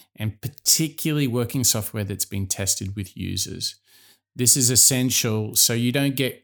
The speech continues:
caught up trying to have lots of nice documents and binders full of documents, but the software actually isn't that good. You switch it around and you focus on working software.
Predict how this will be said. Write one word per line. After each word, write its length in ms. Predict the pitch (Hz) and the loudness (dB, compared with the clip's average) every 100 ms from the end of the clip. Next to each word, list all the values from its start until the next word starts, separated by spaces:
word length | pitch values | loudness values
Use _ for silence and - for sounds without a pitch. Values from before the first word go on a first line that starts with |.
| _ | _
caught 280 | - 131 123 | -8 -4 0
up 240 | 117 113 - | -2 -2 -4
trying 300 | 123 113 113 | -2 0 0
to 140 | 107 | 0
have 380 | 104 107 104 - - _ | 0 0 -2 -8 -20 _
lots 260 | 131 135 - | -6 0 0
of 120 | 117 | 0
nice 280 | 120 113 104 | 0 2 0
documents 760 | - 107 - 113 110 107 - 110 | 0 -6 -2 0 0 2 2 2
and 360 | 98 95 95 - - - - - | 0 -4 -6 -10 -20 -20 -16 -6
binders 580 | 107 127 127 131 127 - | -2 0 2 2 2 2
full 180 | 120 | 0
of 100 | 104 | -4
documents, 520 | 104 104 - 110 107 - | -2 -4 -2 -2 -2 -4
but 220 | 117 - | -6 -2
the 60 | |
software 600 | 104 - 123 - 98 98 - | 2 2 2 -2 -4 -4 -8
actually 480 | 104 - - 104 | -8 -6 -4 -4
isn't 240 | 98 110 113 | -4 -4 -6
that 260 | 110 - | -10 -14
good. 320 | - 69 58 - _ - _ _ - | -14 -14 -14 -18 _ -20 _ _ -8
You 240 | 101 98 - | -8 -8 -2
switch 440 | - - 170 - | 0 2 0 2
it 60 | 147 | 2
around 480 | 131 117 113 113 117 | 0 0 0 -2 -2
and 100 | 107 | -2
you 80 | 117 | 0
focus 580 | - 151 143 143 135 - | 2 0 0 0 2 2
on 260 | 107 101 | 2 -2
working 560 | 107 110 107 - 101 101 | 0 0 -2 -2 -2 -2
software. 680 | - - 104 - - - | 0 0 -2 -4 -8 -10